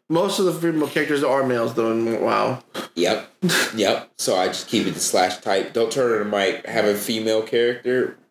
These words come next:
Speaker 2: actually look like I can play
Speaker 1: Pretty
Speaker 2: the
Speaker 1: much,
Speaker 2: game.
Speaker 1: actually, though, if I see a character running around that's female, I'm pretty
Speaker 2: I'm
Speaker 1: sure
Speaker 2: pretty sure
Speaker 1: I'm
Speaker 2: it's a guy.
Speaker 1: male.
Speaker 2: Yeah,
Speaker 1: I don't
Speaker 2: yeah.
Speaker 1: even assume.
Speaker 2: I'm pretty sure it doesn't roll. I mean, I'm, I'm basing this off, like,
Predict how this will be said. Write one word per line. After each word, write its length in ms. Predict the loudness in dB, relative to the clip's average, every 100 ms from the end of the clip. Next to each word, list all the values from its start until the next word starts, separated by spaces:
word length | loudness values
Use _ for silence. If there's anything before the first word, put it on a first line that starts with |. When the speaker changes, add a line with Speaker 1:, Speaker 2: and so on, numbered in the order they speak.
| _ -2
Speaker 2:
actually 380 | -2 0 0
look 200 | 0 0
like 200 | -2 -2
I 80 | -2
can 100 | -2
play 160 | -2 0
Speaker 1:
Pretty 140 | 0
Speaker 2:
the 60 | 2
Speaker 1:
much, 140 | 2
Speaker 2:
game. 80 | 2
Speaker 1:
actually, 360 | 2 0 2 2
though, 80 | 2
if 80 | 0
I 100 | 0
see 240 | 0 0
a 40 | 0
character 420 | 0 -2 0 0
running 180 | 2 2
around 220 | 2 0
that's 100 | -2
female, 240 | -2 0
I'm 160 | 0 0
pretty 220 | 0 0
Speaker 2:
I'm 40 | 2
Speaker 1:
sure 120 | 0
Speaker 2:
pretty 120 | 2
sure 100 | 2
Speaker 1:
I'm 60 | 2
Speaker 2:
it's 60 |
a 40 | 2
guy. 140 | 2
Speaker 1:
male. 320 | 2 2 2 2
Speaker 2:
Yeah, 260 | 2 2
Speaker 1:
I 40 | 2
don't 180 | 2 2
Speaker 2:
yeah. 60 |
Speaker 1:
even 80 | 0
assume. 500 | 0 0 0 0 -2 -2
Speaker 2:
I'm 180 | -2 0
pretty 180 | 0
sure 200 | 0 2
it 40 | 2
doesn't 240 | 2 0 2
roll. 300 | 2 2 0
I 120 | 0
mean, 160 | 0 0
I'm, 240 | 0 -2 -2
I'm 180 | 0 2
basing 300 | 2 2 0
this 180 | 0 2
off, 220 | 0 2
like, 280 | 0 -2